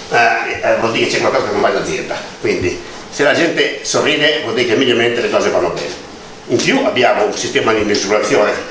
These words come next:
periodico, eh, engagement survey. L'ultimo fatto ha prodotto risultati che sono i primi nel mondo barco, Fini è la prima nel mo-, nel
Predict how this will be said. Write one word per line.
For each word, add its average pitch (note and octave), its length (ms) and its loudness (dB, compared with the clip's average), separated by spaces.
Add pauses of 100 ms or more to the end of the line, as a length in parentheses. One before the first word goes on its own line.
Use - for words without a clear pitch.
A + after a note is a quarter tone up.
(360)
periodico, G2+ 720 2 (440)
eh, G2 240 2
engagement G2 400 2
survey. - 640 0 (560)
L'ultimo D3+ 380 2
fatto F#3 440 2
ha - 60 2
prodotto - 360 2
risultati - 480 2
che C#3+ 120 2
sono F#2+ 540 0
i C#3 100 0
primi - 560 0 (600)
nel A2+ 120 2
mondo A2+ 260 4
barco, A3 640 0 (320)
Fini A2 440 -2
è E2+ 100 0
la - 100 2
prima - 280 0
nel - 120 -4
mo-, - 360 -2 (200)
nel F2+ 340 -6